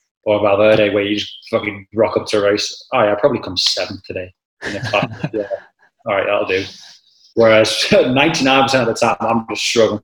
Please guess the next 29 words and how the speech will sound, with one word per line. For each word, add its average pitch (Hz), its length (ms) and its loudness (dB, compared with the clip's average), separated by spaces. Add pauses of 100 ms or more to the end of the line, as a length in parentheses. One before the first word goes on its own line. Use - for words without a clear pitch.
to 107 120 -10
get 98 220 0
around 101 300 -4
and 98 100 -8
inside 98 280 0
the, 117 160 0
<laughs> - 0 -
inside 123 360 0
the 117 60 -2
time 139 340 -2
limit. 113 280 2 (720)
Um, 110 540 -2 (140)
so 123 160 2
just, 120 140 0
like, 123 240 4 (320)
you've 127 140 0
gotta 165 140 4
go 156 100 4
through 110 220 2
a - 60 -12
process. 107 380 0
I 117 100 6
think 101 140 -6
that's 117 160 0
the 113 80 -2
key 110 240 0
to, 120 120 2
like, 101 220 2 (580)
being, 104 380 -2